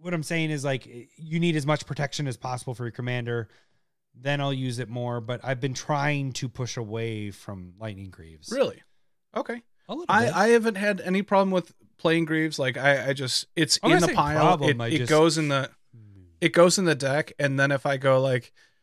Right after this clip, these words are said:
Speaker 2: "This is stopping me from, like, targeting my commander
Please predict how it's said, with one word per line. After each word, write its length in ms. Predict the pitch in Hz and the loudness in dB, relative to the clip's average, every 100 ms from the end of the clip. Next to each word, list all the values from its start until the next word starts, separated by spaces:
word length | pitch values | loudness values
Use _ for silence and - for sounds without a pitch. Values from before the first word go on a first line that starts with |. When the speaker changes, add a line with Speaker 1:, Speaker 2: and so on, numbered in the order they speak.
| _ _ | _ _
Speaker 2:
"This 160 | 156 147 | 0 2
is 100 | 151 | 2
stopping 440 | - 143 143 143 135 | 0 0 0 -2 0
me 200 | 135 131 | 0 -2
from, 440 | - 127 123 117 _ | -4 -4 -4 -6 _
like, 200 | 143 135 | -2 -2
targeting 580 | - - 127 123 123 123 | -4 0 2 2 0 -4
my 160 | 123 120 | -4 -4
commander 680 | - 127 123 123 131 135 131 | -6 -4 -2 -2 -2 -4 -6